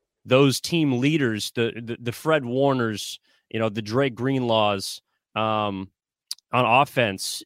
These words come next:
y-, you know, Deebo Samuel, I-, Aiyuk did play very well. He was, he was one player that we highlighted, certainly, uh, that outside of garbage time was dominant against the Falcons. But like we also talked about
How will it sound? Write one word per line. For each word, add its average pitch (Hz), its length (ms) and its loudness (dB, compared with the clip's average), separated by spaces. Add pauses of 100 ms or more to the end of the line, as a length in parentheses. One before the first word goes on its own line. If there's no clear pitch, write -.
y-, - 200 -16
you 123 260 -2
know, 104 300 -2 (840)
Deebo 135 400 0
Samuel, 131 480 2
I-, 117 320 2
Aiyuk 170 340 2
did 156 220 2
play 139 200 4
very 120 260 2
well. 110 220 2
He 127 120 -2
was, 127 200 -2
he 151 80 0
was 120 120 0
one 120 220 0
player 110 220 -2
that 104 120 -2
we 104 80 -4
highlighted, 104 460 -2
certainly, 101 560 -6 (340)
uh, 98 140 -2
that 104 240 0 (200)
outside 143 480 2
of 110 100 -2
garbage 110 420 -2
time 104 240 -2
was 98 140 -8
dominant 101 460 -4
against 95 260 -6
the 95 60 -10
Falcons. 98 600 0 (460)
But 131 240 4 (480)
like 120 160 2
we 147 80 4
also 147 220 2
talked 147 320 -2
about 139 320 2